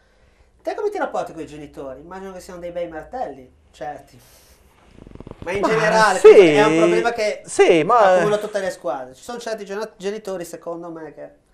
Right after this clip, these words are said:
Speaker 1: credono di avere Maradona, eh.
Speaker 2: Sì, credono di avere Maradona, cerchi di spiegare le cose all'inizio e poi c'è totale dialogo. Noi proibiamo, tra virgolette, ai genitori di parlare con gli allenatori di qualsiasi questione tecnica.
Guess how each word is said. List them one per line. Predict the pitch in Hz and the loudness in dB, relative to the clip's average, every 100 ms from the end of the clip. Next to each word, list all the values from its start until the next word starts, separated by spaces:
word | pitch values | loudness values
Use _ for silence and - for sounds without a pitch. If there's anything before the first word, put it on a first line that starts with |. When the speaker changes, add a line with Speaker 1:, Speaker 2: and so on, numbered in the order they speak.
| _ | _
Speaker 1:
credono | - 180 170 | -14 -12 -10
di | 165 | -10
avere | 156 165 | -8 -8
Maradona, | 160 160 147 151 131 135 | -6 -8 -8 -10 -14 -16
eh. | 143 160 _ _ _ _ _ _ _ | -20 -20 _ _ _ _ _ _ _
Speaker 2:
Sì, | - 392 160 | 0 0 2
credono | 185 185 180 | 0 2 2
di | |
avere | 170 165 160 | 4 4 2
Maradona, | 156 175 165 160 160 143 135 123 120 | 2 0 2 4 4 2 0 -2 -4
cerchi | - 175 147 | 0 0 0
di | 147 | -6
spiegare | - 143 143 139 | -2 2 4 4
le | 135 123 | 2 2
cose | 139 135 110 123 | 2 4 2 -4
all'inizio | 113 147 175 180 - 233 262 _ _ | -4 -4 -4 -6 0 0 0 _ _
e | 127 120 110 107 107 131 | -8 -4 -4 -4 -6 -6
poi | 247 330 220 110 | -4 -2 -2 -4
c'è | - 104 92 98 | -4 -4 -4 -6
totale | 117 110 117 156 | -6 -2 0 0
dialogo. | 165 170 226 123 107 | 2 2 2 -2 -6
Noi | 127 131 123 117 110 104 _ _ _ _ | -2 0 0 -2 -8 -12 _ _ _ _
proibiamo, | 131 123 120 127 135 123 | -6 -4 -2 -2 -2 -4
tra | 113 117 | -6 -8
virgolette, | 113 110 117 156 - 196 185 | -8 -6 -4 -4 -6 -12 -10
ai | 113 | -12
genitori | 107 107 101 117 107 104 101 _ _ _ _ | -10 -10 -6 -4 -4 -6 -12 _ _ _ _
di | - 110 | -18 -10
parlare | 117 113 117 110 | -8 -4 -2 -4
con | 107 131 | -4 -6
gli | 123 | -4
allenatori | 113 107 120 110 104 | -6 -6 -6 -6 -8
di | |
qualsiasi | - 113 - 113 113 | -8 -8 -6 -10 -10
questione | 107 104 110 101 | -10 -8 -8 -8
tecnica. | 98 101 131 139 214 | -10 -10 -10 -10 -12